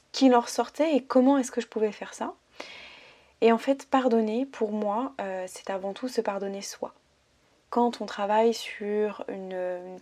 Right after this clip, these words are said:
par exemple, une phase de reconstruction, euh, notamment, c'est ce que moi, je, je, je propose, euh, aux femmes qui rejoignent le programme Renaissance, d'ailleurs, on a toute une partie sur l'acceptation du, du trauma, et cetera.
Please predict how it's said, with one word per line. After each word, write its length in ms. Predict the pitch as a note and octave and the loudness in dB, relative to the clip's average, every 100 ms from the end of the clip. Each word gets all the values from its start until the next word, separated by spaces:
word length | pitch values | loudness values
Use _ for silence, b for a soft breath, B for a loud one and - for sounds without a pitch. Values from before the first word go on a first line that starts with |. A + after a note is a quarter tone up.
| _ | _
par 140 | F#3 | -10
exemple, 420 | F#3 F#3 G3+ G3+ | -8 -8 -8 -8
une 180 | F#3 F3+ | -14 -14
phase 280 | E3+ G3+ F#3 | -8 -8 -6
de 80 | F#3 | -6
reconstruction, 880 | F#3 F#3+ - G3 - - - A3 C#4+ B B B B B | -6 -8 -8 -12 -12 -12 -4 0 0 B B B B B
euh, 160 | F#3+ F#3 | -8 -8
notamment, 440 | F#3+ F3+ F#3+ G3+ | -10 -8 -6 -2
c'est 160 | A3 G3+ | -4 -6
ce 80 | - | -10
que 120 | - | -10
moi, 180 | F#3+ G3 | -8 -8
je, 280 | F3+ F3+ F#3 | -6 -8 -6
je, 180 | F3+ | -8
je 120 | F#3 F#3+ | -8 -8
propose, 480 | - A3 A#3 A3+ | -10 4 6 6
euh, 180 | G3+ F#3 - B B B B | 2 -8 -12 B B B B
aux 60 | - | -10
femmes 260 | F#3+ G#3+ G#3+ | -2 -2 0
qui 140 | - | -4
rejoignent 320 | F#3+ F#3+ G3+ | -6 -6 -6
le 80 | G3 | -8
programme 380 | - G3 F#3+ F#3+ | -6 -6 -6 -4
Renaissance, 560 | G3 F#3+ F#3 A#3 A#3+ | -4 -4 -8 -8 -8
d'ailleurs, 240 | - F#3+ A#3 b b b b _ _ _ _ _ | -10 -8 -10 b b b b _ _ _ _ _
on 160 | - A3+ | 2 4
a 100 | A3 | 4
toute 220 | - - | 2 -2
une 80 | A#3+ | 2
partie 260 | A#3 - A#3+ | 2 0 -4
sur 160 | A3 | -4
l'acceptation 840 | G3 F#3+ - - G3+ - A3 A3+ A3+ | -8 -8 -12 -8 -10 -4 -2 0 0
du, 240 | G#3 F3+ | -2 -10
du 160 | F3+ F#3 | -12 -12
trauma, 500 | - G3+ G3 G#3 G#3 | -6 -6 -2 -4 -4
et 60 | |
cetera. 420 | G3+ - F#3 F#3+ | -8 -14 -12 -10